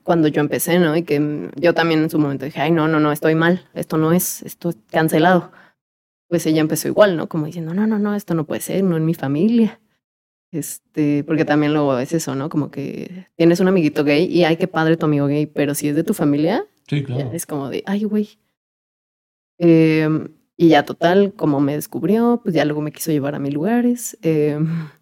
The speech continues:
Speaker 1: no me llevó, luego no se habló del tema, y luego ya se volvió a hablar y fue como de, "Ok", pero años después, o sea, eso fue de años, proceso de años. Y me dijo un día, "Pues ya está bien, como tú seas, yo te acepto".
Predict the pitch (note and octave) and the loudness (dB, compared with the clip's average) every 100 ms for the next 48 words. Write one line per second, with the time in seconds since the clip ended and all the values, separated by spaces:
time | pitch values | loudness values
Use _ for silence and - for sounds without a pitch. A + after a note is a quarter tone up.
0 | _ _ _ - D#3+ D#3+ D#3 E3+ B3 D4 | _ _ _ -2 2 4 4 4 4 4
1 | F4 F3+ F3+ F3+ F#3 E3 D#3 D3+ F#3 A3+ | 2 4 4 4 2 2 2 2 2 4
2 | B3 B3 _ _ _ _ _ _ _ D#3+ | 2 0 _ _ _ _ _ _ _ -2
3 | E3 E3 D#3 F3 E3 D#3+ F3+ E3+ E3+ E3 | 2 4 4 4 4 4 4 4 2 2
4 | F#3+ A3+ A#3+ F3 D#3+ C#3+ D#3 D#3 B2+ - | 4 4 2 -2 -6 -8 -8 -8 -10 -4
5 | C#4 C4+ - _ _ _ E3 C#3+ D3+ C4+ | -2 -2 -6 _ _ _ 0 0 2 2
6 | C4+ D#3+ F#3 F#3 D#3+ D#3+ F#3+ G#3+ G#3+ G#3 | 2 2 2 2 2 0 0 0 2 0
7 | - D#3+ D#3+ D#3 - - C#3+ - - F3+ | -2 0 0 0 -6 -12 -10 -12 -6 -4
8 | D3+ C#3+ - - - _ - F3 F3 E3+ | -4 -6 -10 -14 -18 _ -2 0 2 2
9 | E3+ E3+ D#3+ D#3+ D#3 F3 E3+ G#3 G#3+ G3 | 0 0 2 2 0 -2 2 4 2 2
10 | E3+ E3+ F3 D3+ D3+ - - _ D#3+ D#3+ | 0 0 -2 -8 -8 -12 -16 _ -4 2
11 | F#3+ G#3+ F#3 D#3 E3 - - | 2 2 0 -2 -6 -8 -20